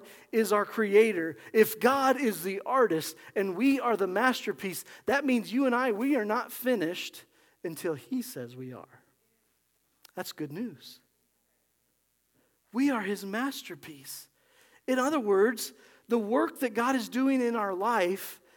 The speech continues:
as he's continually shaping us, as he's continually molding us, as we're walking along, even in this Lenten journey, and we've fallen and we've stumbled, he picks us up and he says, "You know what,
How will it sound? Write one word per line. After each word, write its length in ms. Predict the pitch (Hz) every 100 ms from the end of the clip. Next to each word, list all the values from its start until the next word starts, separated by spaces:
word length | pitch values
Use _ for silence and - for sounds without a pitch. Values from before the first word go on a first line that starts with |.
| - -
as 180 | 233 -
he's 200 | 269 262
continually 800 | - 247 - - 320 302 277 254
shaping 640 | - - 294 294 254 214
us, 260 | 190 180 - - -
as 160 | 240
he's 180 | 254 254
continually 840 | - 233 - - 339 320 294 269 220 - -
molding 540 | 226 269 302 294 262
us, 220 | 220 208 269
as 140 | 226
we're 140 | 240
walking 460 | 247 247 311 311 294
along, 420 | 262 262 294 277
even 280 | 285 285 294
in 120 | 277
this 220 | 262 -
Lenten 380 | 254 294 285 262
journey, 400 | 214 262 285 254
and 120 | 233
we've 200 | 233 240 - -
fallen 600 | - - 277 294 302 262
and 160 | 240 233
we've 160 | 240
stumbled, 600 | - - 294 311 302 233 - -
he 120 | -
picks 420 | 269 - 294 - 302
us 160 | 247
up 200 | 285 285
and 80 | 262
he 60 | 240
says, 260 | 254 233
"You 60 | 240
know 160 | 254
what, 260 | 254 269 285